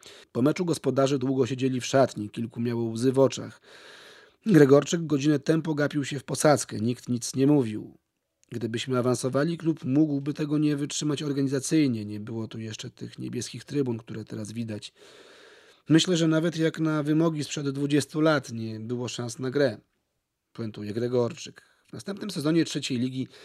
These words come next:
rozczarowanie było jeszcze większe. Zamiast awansować, spadli. Olimpia zajęła siódme miejsce, ale w Mazowieckim Związku Piłki Nożnej ktoś wymyślił reorganizację struktury ligowej. Utrzymywała się tylko pierwsza szóstka.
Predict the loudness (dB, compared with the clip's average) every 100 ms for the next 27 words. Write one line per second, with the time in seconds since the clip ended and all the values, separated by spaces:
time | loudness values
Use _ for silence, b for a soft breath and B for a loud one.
0 | B B B B B B 2 4 4 2
1 | 4 4 2 0 0 -2 -2 0 2 2
2 | 0 -6 -8 -10 -6 -2 0 0 0 0
3 | -4 -6 4 4 4 -4 -12 _ _ _
4 | _ -10 -6 -4 -2 0 0 -2 -4 -6
5 | -2 0 0 -2 -4 -8 -8 -8 -10 -10
6 | -6 -4 -4 -4 -2 -2 -4 -10 -10 -6
7 | -4 -2 -4 -6 -4 -4 -2 -2 -2 -2
8 | -4 -4 -6 -2 0 0 0 4 4 4
9 | -2 -12 -14 -8 -6 -4 4 4 4 0
10 | -8 _ _ b b b b b b b
11 | b _ -8 -4 -2 0 0 0 -8 -10
12 | -10 -10 -12 -12 -10 -8 -6 -8 -10 -20